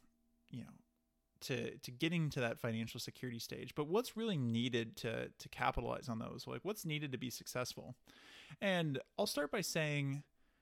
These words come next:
there's really nothing that's, that's not going to help, right? And what I mean by that is having work experience, you know,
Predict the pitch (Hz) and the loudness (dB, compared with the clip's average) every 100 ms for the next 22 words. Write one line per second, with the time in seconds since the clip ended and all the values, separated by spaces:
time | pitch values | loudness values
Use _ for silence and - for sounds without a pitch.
0 | _ _ _ _ _ 160 156 151 180 277 | _ _ _ _ _ 4 6 4 4 6
1 | 247 156 139 143 - 160 143 123 113 - | 6 6 8 6 6 4 6 6 4 0
2 | - - _ - 123 120 120 120 131 127 | -8 -16 _ -2 0 2 4 6 8 10
3 | 120 - 123 107 107 110 113 - - - | 8 6 4 4 4 0 -2 -2 -2 -4
4 | - - - _ _ _ _ _ - 139 | -8 -10 -14 _ _ _ _ _ -12 -8
5 | - 131 139 156 151 151 151 139 131 127 | -6 -2 0 2 2 2 2 0 2 0
6 | 120 117 - - _ - - _ _ - | 2 0 -2 -12 _ -20 -20 _ _ 0
7 | 143 160 170 156 131 131 143 139 120 - | 4 6 6 4 4 4 4 4 -2 -4
8 | - 127 - - 131 - - 147 120 120 | -2 0 0 -2 -6 -10 -10 -4 -2 -2